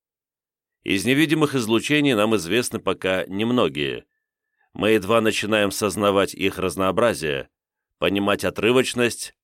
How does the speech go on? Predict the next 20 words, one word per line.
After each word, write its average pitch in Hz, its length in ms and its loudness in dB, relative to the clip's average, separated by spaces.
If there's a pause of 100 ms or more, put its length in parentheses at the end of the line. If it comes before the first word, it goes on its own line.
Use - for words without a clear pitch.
(140)
и 113 100 -2
неполноту 92 680 0
наших 98 340 -2
представлений 87 680 -2
об 90 200 -4
окружающем 98 840 -2 (380)
и 92 100 0
проникающем 92 1080 0
нас 98 320 2
в 80 200 -10
биосфере 85 920 0
мире 85 460 -2
излучений – 101 920 -4 (400)
об 90 240 2
их 135 120 2
основном, 113 720 0
с - 120 -10
трудом 104 420 2
постижимом 92 800 -2
уму, 92 460 -2